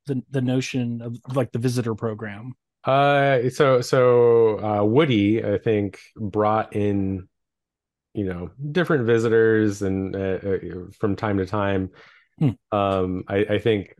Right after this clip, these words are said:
Speaker 2: you know, before we even called mob programming, mob programming or coined a name for it or whatever.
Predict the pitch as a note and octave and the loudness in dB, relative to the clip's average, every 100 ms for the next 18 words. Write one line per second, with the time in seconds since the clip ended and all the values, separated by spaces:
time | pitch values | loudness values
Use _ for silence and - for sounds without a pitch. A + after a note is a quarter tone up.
0 | G#2 G#2 G2 F#2 G2+ - A#2+ G#2+ G2+ G2+ | -6 -2 0 0 0 0 2 4 4 2
1 | G2 F#2 G#2+ G2 F#2+ F#2 F#2 F2+ - F#2+ | 0 -2 -2 0 0 -2 -4 -4 0 0
2 | F#2 F#2 F2+ F2+ F2 F2 - A#2+ G#2+ G#2 | 0 0 0 -2 -2 -4 0 0 2 0
3 | G2+ F2+ E2 G2 F#2 E2+ F2 G#2+ G#2+ G2 | -2 -4 -4 -4 -4 -2 -2 0 0 -2
4 | F#2+ F#2+ F#2 F2+ F2+ F#2 F#2 F2+ | 0 0 0 0 -2 0 0 -2